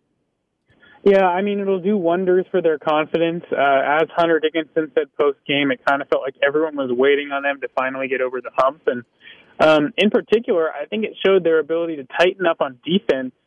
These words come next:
uh, in a way they really haven't in any other road game, which was particularly impressive, uh, given that they had to sort of redraw their entire ball screen defensive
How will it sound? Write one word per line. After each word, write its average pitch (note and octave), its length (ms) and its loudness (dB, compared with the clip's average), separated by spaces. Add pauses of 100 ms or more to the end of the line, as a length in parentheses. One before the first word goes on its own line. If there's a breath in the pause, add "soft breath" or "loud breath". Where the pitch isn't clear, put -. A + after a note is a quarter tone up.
(120)
uh, C3 280 0
in C#3 100 -4
a C#3 40 -2
way C#3+ 160 0
they C#3 140 -4
really D#3 260 -4
haven't D3+ 360 -4
in C3 120 -8
any C#3+ 260 -4
other C3+ 240 0
road C3 320 -2
game, A#2+ 280 -6
which - 180 -10
was B2+ 140 2 (720)
particularly F3+ 760 2
impressive, C#3+ 800 -2 (540)
uh, C3 220 2
given D3 400 -2
that C#3+ 100 -8
they C#3+ 80 -2
had C#3 220 -2
to C3+ 100 -14
sort D#3 160 2
of C#3+ 160 -2
redraw D#3+ 560 0
their D#3 180 0
entire D3 360 0
ball C#3 360 -2
screen D3+ 300 0
defensive C#3+ 560 -4